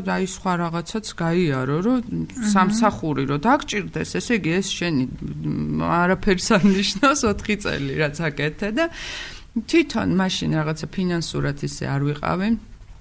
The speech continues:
Speaker 1: გამართული. ჩემმა გოგოებმა მ, იზრუნეს საბუთების შეტანაზეც,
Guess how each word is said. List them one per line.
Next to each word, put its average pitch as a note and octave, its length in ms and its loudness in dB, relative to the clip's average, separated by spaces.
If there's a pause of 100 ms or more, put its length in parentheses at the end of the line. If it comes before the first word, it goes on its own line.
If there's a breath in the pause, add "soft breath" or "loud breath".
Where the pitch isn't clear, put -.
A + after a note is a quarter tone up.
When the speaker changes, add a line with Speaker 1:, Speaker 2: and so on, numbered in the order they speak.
(160)
Speaker 1:
გამართული. E3 720 2
ჩემმა A#3+ 360 2
გოგოებმა D#3 680 0
მ, C#3+ 800 -2
იზრუნეს D3+ 560 0
საბუთების C4+ 640 0
შეტანაზეც, D#3+ 1040 0